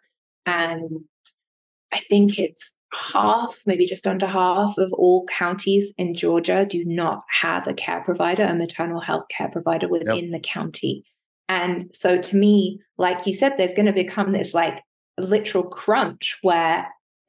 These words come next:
Speaker 1: there's going to have to be a solution.
Speaker 2: And one of the,
Speaker 1: And
Speaker 2: and one of the best providers in, in Georgia, a friend of ours named Brad Boots Taylor. I don't know if you've heard of him, but, um, he, he was a, a, a black man. He was a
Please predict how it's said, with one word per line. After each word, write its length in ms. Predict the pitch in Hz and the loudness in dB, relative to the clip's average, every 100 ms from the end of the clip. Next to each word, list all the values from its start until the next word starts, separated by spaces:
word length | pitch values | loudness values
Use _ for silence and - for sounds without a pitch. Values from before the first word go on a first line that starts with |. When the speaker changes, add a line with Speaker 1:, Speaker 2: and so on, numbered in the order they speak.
| - _ _ - | -16 _ _ -4
Speaker 1:
there's 180 | 185 - | -2 2
going 200 | 202 202 | 4 4
to 80 | 190 | 2
have 360 | - 202 202 | -2 -4 -4
to 100 | - | -6
be 160 | - - | -2 -2
a 60 | 175 | -2
solution. 720 | - 151 - - - - 208 _ _ _ - | -4 -4 -4 -6 -8 -8 -12 _ _ _ -4
Speaker 2:
And 140 | 170 | 0
one 100 | 151 | 2
of 60 | 127 | 0
the, 220 | 117 - _ - | -2 -8 _ -4
Speaker 1:
And 180 | 127 - | -4 0
Speaker 2:
and 120 | 127 127 | 2 4
one 100 | 143 | 4
of 80 | 131 | 0
the 60 | |
best 360 | 98 123 135 - | 0 0 0 -2
providers 600 | 113 113 131 147 110 - | -2 2 2 2 0 0
in, 180 | 127 120 110 | -2 -2 -2
in 200 | - 113 | 0 0
Georgia, 540 | 101 113 165 - 64 - _ _ _ _ _ _ _ _ _ _ | 2 2 0 0 -4 -6 _ _ _ _ _ _ _ _ _ _
a 60 | - | -4
friend 200 | 135 127 | 0 2
of 80 | 117 | 2
ours 180 | 113 117 | 0 0
named 180 | 104 | -2
Brad 260 | 107 104 98 | 0 0 0
Boots 260 | 104 104 - | -4 -4 -4
Taylor. 460 | 127 143 101 - _ _ _ _ | -2 0 -2 -6 _ _ _ _
I 60 | 104 | -2
don't 120 | 104 | 0
know 60 | 95 | 0
if 120 | - | -2
you've 100 | 101 | -2
heard 180 | 120 117 | 0 -2
of 120 | 110 | -2
him, 200 | - 85 | -4 -4
but, 280 | - 107 104 _ _ _ _ | 0 -2 -2 _ _ _ _
um, 380 | 117 113 113 - _ | -2 0 -2 -4 _
he, 360 | 147 165 160 165 - | 2 4 4 2 -2
he 260 | 123 131 131 | 0 4 4
was 320 | 120 117 117 | 4 2 2
a, 220 | 113 113 - | 2 0 0
a, 440 | 101 95 98 95 - _ | 0 0 0 -4 -10 _
a 100 | 107 | -4
black 280 | 101 120 147 | 0 0 0
man. 340 | 147 139 139 123 | 0 2 2 2
He 80 | 107 | 0
was 120 | 110 | 2
a 300 | 92 90 | 2 0